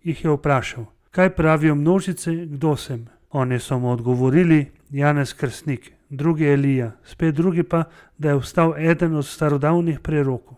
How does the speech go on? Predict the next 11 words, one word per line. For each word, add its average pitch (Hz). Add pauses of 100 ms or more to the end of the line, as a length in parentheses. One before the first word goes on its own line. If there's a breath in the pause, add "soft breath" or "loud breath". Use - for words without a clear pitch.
(160)
Množica 135
je 156
torej 160
spoštovala 156
Jezusa 135
ter 139
ga 135
imela 160
za 151
velikega 165
preroka, 143